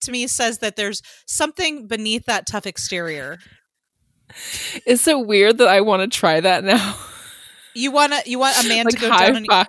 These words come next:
Speaker 1: You
Speaker 2: like,
Speaker 1: want a high
Speaker 2: high
Speaker 1: fi-,
Speaker 2: five?
Speaker 1: I mean, I might, I might next time.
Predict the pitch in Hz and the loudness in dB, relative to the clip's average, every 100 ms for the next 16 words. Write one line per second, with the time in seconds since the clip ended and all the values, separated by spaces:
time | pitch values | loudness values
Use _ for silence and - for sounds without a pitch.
0 | _ - - 254 277 294 285 285 226 277 | _ -20 -10 0 2 2 4 4 4 4
1 | 254 214 277 359 - - - 247 294 320 | 2 2 0 -2 -4 -20 -4 -2 -2 -4
2 | 302 285 247 220 330 392 247 - - 190 | -4 -4 -2 -2 0 0 0 -2 -6 -4
3 | 330 233 220 185 190 - 196 180 220 | -2 -2 -2 -6 -8 -8 -6 -6 -6